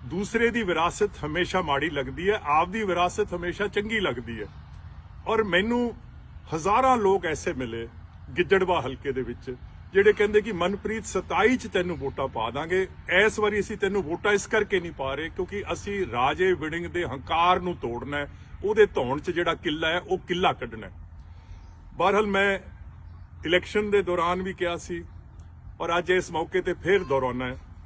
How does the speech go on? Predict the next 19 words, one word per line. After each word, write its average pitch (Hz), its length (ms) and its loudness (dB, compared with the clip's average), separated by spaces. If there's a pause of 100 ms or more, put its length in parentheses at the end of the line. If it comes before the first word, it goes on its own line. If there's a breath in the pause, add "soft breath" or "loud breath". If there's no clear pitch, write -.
(480)
ਕਿ 220 140 -4
ਮਨਪ੍ਰੀਤ 202 680 0
ਦੀ 196 320 -4
ਜਿੰਨੀ 190 580 -4
ਬਕਾਇਆ 170 580 2
ਉਮਰ 127 340 0
ਹੈ, 110 180 -4 (800)
ਇਹ 208 120 6
ਮੈਂ 185 180 4
ਗਿੱਦੜਬਾਹਾ 160 640 2
ਹਲਕੇ 156 320 -6
ਦੇ 156 180 -4
ਲੋਕਾਂ 143 460 -2
ਦੀ 156 120 -4
ਸੇਵਾ 156 420 0
ਚ 151 180 -6
ਖਰਚ - 280 -10
ਕਰਾਂਗਾ। 135 460 -4 (600)
ਔਰ 190 440 4